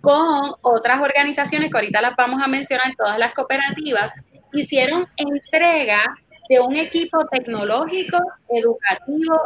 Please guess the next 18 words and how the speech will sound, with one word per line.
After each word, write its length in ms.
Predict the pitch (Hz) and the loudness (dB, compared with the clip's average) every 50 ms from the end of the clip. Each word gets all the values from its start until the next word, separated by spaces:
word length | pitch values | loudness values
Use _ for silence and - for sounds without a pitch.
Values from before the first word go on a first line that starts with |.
| - - | -2 -4
y 120 | 269 262 | -4 0
de 140 | 247 233 233 | 0 0 0
provección, 920 | - 233 233 220 214 202 202 - - - - 277 269 269 285 302 330 330 320 - - - _ - | 0 0 0 0 0 -2 -6 -8 -16 -8 -2 0 0 0 0 0 -2 -2 -4 -8 -20 -20 _ -2
protección 500 | 247 240 233 226 226 - - 277 294 320 | -2 0 0 0 -2 -2 -4 -4 -4 -2
contra 280 | 302 311 285 262 247 | -2 -2 -2 0 0
el 120 | 233 233 233 | -2 -2 0
covid 260 | - 233 226 262 269 - | 0 0 0 0 -4 -4
diecinueve 720 | 294 311 311 311 330 311 330 339 320 269 254 247 226 - - | -4 -6 -4 -4 -4 -2 0 0 0 2 2 0 0 0 0
a 140 | 226 233 226 | 0 0 2
la 240 | 226 220 214 - - | 2 -2 -4 -4 -2
Casa 380 | - 247 285 311 - - 339 320 | -2 -2 -2 -2 -2 -2 -4 -4
Virgilio 520 | 277 254 240 226 240 247 247 269 294 285 | -4 -6 -8 -8 -8 -8 -4 -2 -2 0
Dávila 540 | 277 277 262 240 208 208 214 208 214 240 - _ _ _ _ - - - - | 0 2 2 2 0 0 0 0 -2 -2 -4 _ _ _ _ -20 -14 -4 2
del 180 | 254 277 277 269 | 2 2 2 4
Residencial 800 | 277 269 269 - 285 262 247 240 233 - 247 240 233 233 262 269 | 4 2 2 2 2 2 2 2 2 0 0 2 2 2 0 -2
Público 540 | - 302 302 302 294 302 302 - - 277 262 | -4 -4 -2 -2 -2 -4 -6 -2 -2 -2 -2
Virgilio 460 | 247 226 220 220 247 247 240 254 254 | -2 -4 -6 -6 -6 -4 -2 0 2
Dávila 460 | 254 254 254 269 269 277 277 269 262 | 2 2 2 2 0 0 -2 -2 -2